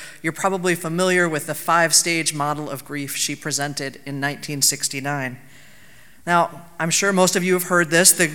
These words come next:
this model goes in linear stages, right? From denial to anger to bargaining to depression to acceptance. You can just move tick, tick, tick right through that, right?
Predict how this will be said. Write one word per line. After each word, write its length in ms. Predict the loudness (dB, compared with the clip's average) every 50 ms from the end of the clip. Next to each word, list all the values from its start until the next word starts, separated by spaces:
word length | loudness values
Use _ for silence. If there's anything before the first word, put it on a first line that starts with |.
| -6 -14 -18 -12 -4
this 240 | 0 2 2 2 4
model 320 | 6 6 8 8 8 8
goes 340 | 6 4 4 4 4 4 2
in 200 | 0 0 0 0
linear 340 | 0 0 2 4 4 4 4
stages, 680 | 4 4 4 4 4 4 4 2 0 -2 -2 -2 0
right? 320 | 4 6 6 6 4 2
From 220 | 0 -4 -6 -6 -6 -10 -16 -18 -16 -10 -8
denial 680 | -6 -2 2 4 6 6 8 8 8 6 6 4 2 0 -4 -6
to 160 | -6 -6 -6 -6 -2 0
anger 500 | 2 2 2 2 4 6 6 6 6 4
to 200 | 2 -4 -10 -12
bargaining 720 | -8 -2 0 2 2 2 2 0 0 0 0 0 -2 -4 -6
to 120 | -8 -8
depression 720 | -10 -12 -10 -2 2 2 2 2 2 0 -2 -4 -4 -8 -10 -14 -18 -18 -14
to 140 | -10 -8 -8
acceptance. 1000 | -4 -2 -2 0 0 -2 -4 -6 -12 -14 -6 -4 -2 -2 -2 -4 -6 -14 -20 -20 -20 -20 -20 -20 -10 -6
You 120 | -4 -4
can 120 | -2 -2 -2
just 240 | 0 2 2 2 2
move 420 | 2 0 0 0 -2 -4 -8 -10 -16 -20 -20 -16 -12
tick, 200 | -12 -12 -10 -10
tick, 220 | -12 -12 -12 -10 -10
tick 300 | -10 -10 -10 -12 -16 -14 -8 -6
right 200 | -6 -6 -6 -6
through 260 | -4 0 0 0 0
that, 260 | 0 -4 -4 -2 2
right? 320 | 6 8 8 8 8 4